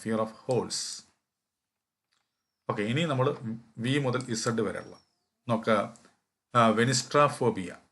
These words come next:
എന്താണ്? Fear of beautiful women. ഇത് ബ്യൂട്ടിഫുൾ ആയിട്ടുള്ള വിമനെ കുറിച്ചുള്ള ഭയം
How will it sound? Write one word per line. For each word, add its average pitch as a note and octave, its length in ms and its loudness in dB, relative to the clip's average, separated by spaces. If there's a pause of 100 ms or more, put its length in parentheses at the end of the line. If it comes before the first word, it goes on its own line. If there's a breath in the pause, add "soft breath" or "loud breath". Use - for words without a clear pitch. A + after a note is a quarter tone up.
(140)
എന്താണ്? G#2 340 0
Fear A#2 260 0
of C3+ 80 0
beautiful A#2 640 -4
women. F#2+ 280 -6 (1040)
ഇത് G#2 40 -6
ബ്യൂട്ടിഫുൾ A2 480 -2
ആയിട്ടുള്ള A#2 260 0
വിമനെ A2 240 -2
കുറിച്ചുള്ള A2+ 320 -4
ഭയം G#2+ 220 0